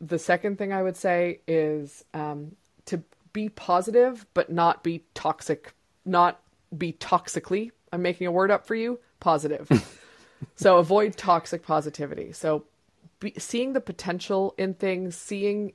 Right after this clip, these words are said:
Speaker 1: the lesson in things, um, stepping into that space is really important. And we know that it matters for cultures that there is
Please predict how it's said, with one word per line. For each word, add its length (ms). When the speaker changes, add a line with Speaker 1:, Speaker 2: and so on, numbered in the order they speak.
Speaker 1:
the 340
lesson 400
in 160
things, 580
um, 260
stepping 480
into 440
that 280
space 520
is 140
really 300
important. 640
And 120
we 120
know 300
that 120
it 100
matters 520
for 160
cultures 540
that 200
there 220
is 240